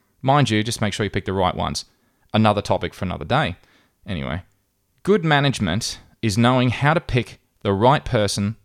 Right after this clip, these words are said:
for the right job that will best complement their skills. It's not the whole thing, obviously, but it's an important part of it. On the other hand, good leadership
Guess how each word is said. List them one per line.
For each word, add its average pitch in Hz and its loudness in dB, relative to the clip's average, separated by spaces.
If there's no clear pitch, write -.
for 101 -6
the 87 -2
right 104 2
job 92 -2
that 104 -2
will 98 -4
best 120 -2
complement 107 -2
their 92 -2
skills. - -6
It's - -2
not 196 2
the 151 2
whole 117 2
thing, 107 -4
obviously, 101 -2
but 110 -4
it's - -6
an 113 -2
important 117 -4
part 101 0
of 73 -2
it. - -6
On 135 2
the 147 2
other 175 4
hand, 131 0
good 156 2
leadership 143 -4